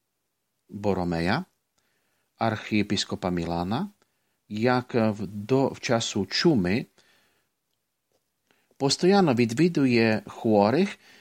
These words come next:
і приносить їм небесне підкріплення святих тайн.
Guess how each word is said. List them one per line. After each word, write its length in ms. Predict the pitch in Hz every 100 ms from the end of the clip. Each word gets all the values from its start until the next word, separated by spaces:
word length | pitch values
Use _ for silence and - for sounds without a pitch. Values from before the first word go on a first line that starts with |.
| _ -
і 320 | 170 226 220 208
приносить 840 | 120 110 104 139 190 - 185 - - -
їм 540 | 127 156 165 160 170 - _ _ _ -
небесне 800 | 120 117 101 107 135 - 151 143
підкріплення 1080 | 151 139 - 175 185 101 90 90 92 117 - _ _ _ -
святих 580 | 104 107 107 110 131 -
тайн. 440 | - 113 87 82